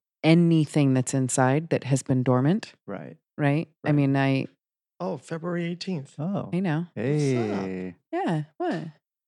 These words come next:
Speaker 2: Hmm.
Speaker 3: I was just, I,
Speaker 2: <laughs>
Speaker 3: February, so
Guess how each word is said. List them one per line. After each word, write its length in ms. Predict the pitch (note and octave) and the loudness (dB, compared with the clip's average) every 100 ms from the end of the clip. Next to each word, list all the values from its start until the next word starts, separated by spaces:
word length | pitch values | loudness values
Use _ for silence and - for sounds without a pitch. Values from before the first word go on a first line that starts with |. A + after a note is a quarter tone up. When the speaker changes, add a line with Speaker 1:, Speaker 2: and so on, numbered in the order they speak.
| _ _ - | _ _ -10
Speaker 2:
Hmm. 320 | G#2+ A#2+ F#2+ | -4 -4 -4
Speaker 3:
I 40 | G3 | -8
was 120 | C4+ | -8
just, 240 | D3+ - _ _ - | -10 -12 _ _ -20
I, 100 | - - - | -20 -6 0
Speaker 2:
<laughs> 340 | D3+ G#3 - D#3 | 0 2 -2 -4
Speaker 3:
February, 400 | D#3+ E3+ F3+ B2 | -8 -8 -8 -10
so 340 | - D#3+ C3+ | -12 -10 -10